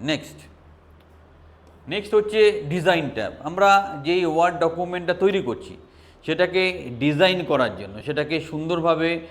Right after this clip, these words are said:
আমরা ডিজাইন করে সেটাকে একটা ফরম্যাটে সাজানোর জন্য ডিজাইন ট্যাবটা ইউজ করি। আমরা টাইটেল কেমন দেবো, উপরে দেবো না নিচে দেবো, বাঁদিকে দেবো, ডান দিকে দেবো, এই ধরনের ডিজাইনগুলো কন্ট্রোল করা যায়। যদি একটু ভালো বা সুন্দর করে তুমি এটা অর্গানাইজ করতে চাও তাহলে এই ডিজাইনটার হেল্প নিতে পারো।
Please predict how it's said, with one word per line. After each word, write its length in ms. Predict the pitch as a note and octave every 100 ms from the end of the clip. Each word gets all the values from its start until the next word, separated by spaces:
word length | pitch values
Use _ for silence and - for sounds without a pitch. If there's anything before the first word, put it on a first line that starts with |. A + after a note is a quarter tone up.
| - -
আমরা 560 | B2+ C#3 C#3+ C#3 C#3 - - - - - -
ডিজাইন 520 | G#2+ C#3 C#3 G3+ G3+ F3+
করে 280 | F#3 F#3
সেটাকে 300 | - D#3 D3
একটা 200 | D3 C#3
ফরম্যাটে 640 | C3+ D3+ D#3+ E3+ E3 F3 F3
সাজানোর 500 | D3+ B2+ D3+ E3 C3+
জন্য 340 | C#3 C#3+ C#3
ডিজাইন 360 | A#2+ A#2+ C#3+ D3+
ট্যাবটা 280 | D3+ D3+ C#3
ইউজ 280 | B2+ C3 -
করি। 220 | B2+ C#3+ C#3+ - - -
আমরা 240 | - C#3 D3
টাইটেল 500 | D3 C#3 C#3+ D#3+ C#3+
কেমন 360 | C#3+ C#3+ C#3+
দেবো, 220 | C#3 C3+ C3+
উপরে 260 | C3+ C#3
দেবো 220 | C#3 C3+
না 80 | C3+
নিচে 240 | C3 B2 C3+
দেবো, 220 | B2+ C3
বাঁদিকে 380 | A#2 A2 C3 C3
দেবো, 240 | B2+ B2+
ডান 220 | A#2 A2
দিকে 200 | B2 B2
দেবো, 340 | B2 A#2 A#2+ B2 - -
এই 160 | D3+ G3
ধরনের 400 | G#3 G#3+ G#3 E3
ডিজাইনগুলো 540 | C3+ C#3 E3+ E3+ F3+
কন্ট্রোল 420 | E3+ C#3+ C#3+ E3
করা 240 | D#3+ D#3 D3
যায়। 200 | C#3 D#3+ - - -
যদি 140 | D#3
একটু 140 | F3 F3+
ভালো 360 | E3+ D3+ F3+
বা 140 | E3+ E3
সুন্দর 440 | - E3 F3 F#3+
করে 180 | F#3+ F3+
তুমি 180 | F3 E3
এটা 120 | D#3
অর্গানাইজ 360 | B2+ D3+ F3+ F3+
করতে 320 | F3 D#3 D#3+
চাও 120 | D#3
তাহলে 160 | D3+ D3
এই 60 |
ডিজাইনটার 460 | B2+ B2+ C#3+ C3+ C3
হেল্প 220 | A#2+ B2
নিতে 200 | C#3+ B2
পারো। 260 | A2+ B2+